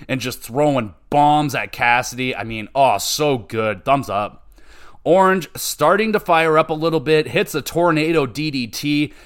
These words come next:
as blood is just pouring from his head. Moxley cools him off, locking in a variety of submissions on Cassidy. We got the protective padding is removed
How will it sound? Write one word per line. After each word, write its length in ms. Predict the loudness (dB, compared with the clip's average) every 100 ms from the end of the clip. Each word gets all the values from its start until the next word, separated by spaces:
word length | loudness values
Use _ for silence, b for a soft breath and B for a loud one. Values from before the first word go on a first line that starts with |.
| B
as 220 | -6 -6 -8
blood 480 | -12 -2 4 6
is 100 | 4
just 260 | -2 -10 -12
pouring 460 | -6 2 4 4 0
from 200 | -2 -2
his 160 | -6
head. 480 | -4 -2 0 -2 -6 B B B
Moxley 460 | 0 0 0 -2 -4
cools 340 | 0 0 0
him 120 | 0
off, 300 | 2 2 0
locking 400 | 0 0 0 -2
in 280 | -4 -4 -6 b b b
a 120 | 0
variety 640 | 0 -2 2 2 2 0 -6
of 80 | -4
submissions 680 | -6 -4 -2 0 0 0 -2
on 260 | -4 -4
Cassidy. 720 | -2 -2 -2 -6 -6 -8 -10 -20 -20 -20 -20 -20 _
We 120 | -10 -2
got 180 | -2
the 80 | -2
protective 680 | -6 -10 -4 -4 0 -2 -2
padding 500 | -4 -2 0 -2 -4
is 240 | -4 -4
removed 580 | -4 -2 -2 2 2 0